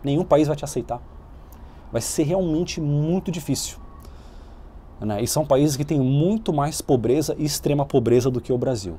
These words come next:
né? Então, assim, ok, o Brasil tem seus problemas, mas é importante ver que tá longe de ser o, o pior lugar do mundo.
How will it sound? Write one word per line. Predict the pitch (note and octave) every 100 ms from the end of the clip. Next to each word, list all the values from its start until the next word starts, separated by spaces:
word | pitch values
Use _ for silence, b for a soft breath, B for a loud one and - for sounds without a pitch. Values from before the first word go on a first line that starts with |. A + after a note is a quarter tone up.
| -
né? | F2+
Então, | G2 - C3+ C3+
assim, | - G#2+ F#2+ F2 - - -
ok, | - - C3+ D#3+
o | B2+
Brasil | A2+ G#2+ A2+
tem | B2
seus | A2+ G#2+
problemas, | - A#2+ C#3 D#3
mas | C#3+ C#3+ D3 - - - - -
é |
importante | A2+ A#2+ - B2 B2
ver | A2+ A#2
que | - B2 - B B B B B -
tá | B2
longe | A#2+ A#2+ C3 D3 C#3+ C3+
de | C3+
ser | - A2+ A2+ A2+
o, | - A2+ A2 A2 G#2+ -
o | G#2+
pior | - A2+ G#2
lugar | G#2+ G#2 G2+
do | A2
mundo. | F#2+ F2